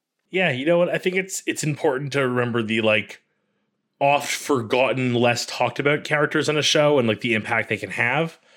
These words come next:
Um, it's, you know what? And thank you for reminding me, Mary. It did come up i-, in my thoughts as we were listening that, like, the last time we really brought up Jimmy was the idea that, like,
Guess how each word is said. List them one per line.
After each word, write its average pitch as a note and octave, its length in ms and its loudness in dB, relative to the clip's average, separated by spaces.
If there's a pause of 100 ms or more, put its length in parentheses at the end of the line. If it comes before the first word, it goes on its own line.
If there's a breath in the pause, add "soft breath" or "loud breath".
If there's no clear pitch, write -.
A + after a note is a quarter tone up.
(340 loud breath)
Um, A#2+ 420 2
it's, E3+ 240 0
you F3 80 2
know E3 60 4
what? E3 120 2
And - 80 -4
thank C#3+ 140 2
you B2+ 60 -6
for D3+ 80 2
reminding B2+ 320 2
me, C3 40 0
Mary. B2+ 360 2
It G#2 140 -6
did A#2 240 0
come A#2 180 -4
up A2 180 0 (100)
i-, G#2+ 200 -10
in A#2+ 140 0
my G#2+ 120 0
thoughts A2 360 0
as G#2+ 160 -4
we G#2 80 -4
were G#2 80 0
listening E3+ 540 0 (440 soft breath)
that, A#2+ 300 0
like, B2 260 2
the C3 100 2
last B2 380 2
time C#3 100 -2
we B2 80 2
really A#2+ 220 2
brought A2 220 2
up G#2+ 100 0
Jimmy A#2 280 0
was A2+ 180 2
the A#2 80 2
idea A2 200 2
that, A#2+ 100 0
like, A2 340 0